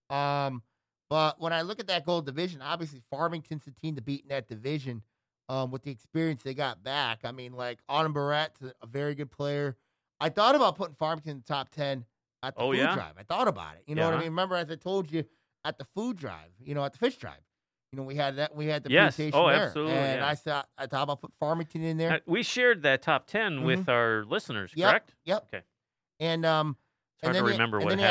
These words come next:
Speaker 2: happened from
Speaker 1: Seaholm
Speaker 2: one
Speaker 1: in there,
Speaker 2: week.
Speaker 1: too. You have Seaholm in that
Speaker 2: <laughs>
Speaker 1: conversation, but I, I just think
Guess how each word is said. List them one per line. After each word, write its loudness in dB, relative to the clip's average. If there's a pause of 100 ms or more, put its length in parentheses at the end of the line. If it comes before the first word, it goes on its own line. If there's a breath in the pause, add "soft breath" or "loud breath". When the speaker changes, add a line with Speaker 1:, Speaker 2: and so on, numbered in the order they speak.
Speaker 2:
happened -10
from -6
Speaker 1:
Seaholm 2
Speaker 2:
one 2
Speaker 1:
in 2
there, 2
Speaker 2:
week. -8
Speaker 1:
too. -4
You -8
have -6
Seaholm 4
in 0
that -2
Speaker 2:
<laughs> -20
Speaker 1:
conversation, -4
but -2
I, -4
I 2
just -4
think -6